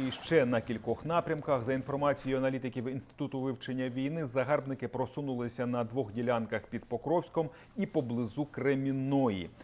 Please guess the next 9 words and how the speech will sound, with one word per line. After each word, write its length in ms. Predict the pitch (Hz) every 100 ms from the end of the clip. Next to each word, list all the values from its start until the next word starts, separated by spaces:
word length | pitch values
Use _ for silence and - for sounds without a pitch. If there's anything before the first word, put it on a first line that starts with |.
| - -
За 140 | 113 143
даними 300 | 135 135 135
Генштабу, 480 | 139 - 190 170 139
гарячі 520 | 139 135 127 - 120
на 100 | 120
турецькому 500 | 143 165 165 156 147
відтинку. 460 | 135 - 139 123
Там 220 | 120 143 120
ворог 440 | 123 117 110 -